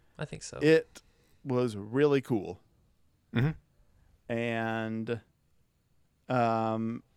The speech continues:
Speaker 2: this time it was really not. It was. It's when they go back in time and,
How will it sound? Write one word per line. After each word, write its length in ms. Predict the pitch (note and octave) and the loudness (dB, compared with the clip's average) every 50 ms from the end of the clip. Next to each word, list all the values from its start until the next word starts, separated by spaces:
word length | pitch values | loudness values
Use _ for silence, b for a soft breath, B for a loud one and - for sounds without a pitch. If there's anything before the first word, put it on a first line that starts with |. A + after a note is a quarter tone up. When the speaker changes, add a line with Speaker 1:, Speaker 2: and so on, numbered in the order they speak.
| _ _ _ - | _ _ _ -10
Speaker 2:
this 240 | A#2+ A#2 C#3+ D3+ - | 0 2 2 4 4
time 400 | - D#3+ D3 C#3+ C#3 C3+ C3+ - - | 4 4 4 4 4 2 0 -2 -2
it 180 | A#2 A2+ - | -2 -2 -2
was 400 | - G#2+ G#2+ G#2+ G#2+ G#2+ G2+ G2 | 0 0 0 2 2 0 -2 -6
really 320 | G#2 G#2 G#2+ G#2+ G#2+ G#2 G2+ | -6 -4 -2 -2 -2 -2 -4
not. 280 | G2 F#2+ F2+ F2 G2 | -4 -4 -6 -4 -2
It 120 | A2+ B2 A2 | -2 0 2
was. 300 | A#2 A2+ A2 G2+ G2+ G#2+ | 4 4 4 4 2 -2
It's 160 | G#2+ - - | -4 -4 -4
when 100 | A#2+ G#2+ | -2 -2
they 120 | G#2 G#2 | -2 -2
go 140 | G2+ G#2 G2 F#2+ | -2 -2 -2 -2
back 260 | G2 F#2+ F#2+ - - | -2 -4 -4 -6 -6
in 140 | G2 G2+ F#2+ | -8 -8 -6
time 360 | - G2+ F#2+ F#2+ F#2+ F#2 F2+ | -6 -6 -4 -4 -6 -6 -6
and, 220 | F#2 F#2 F#2+ G2+ | -6 -8 -8 -10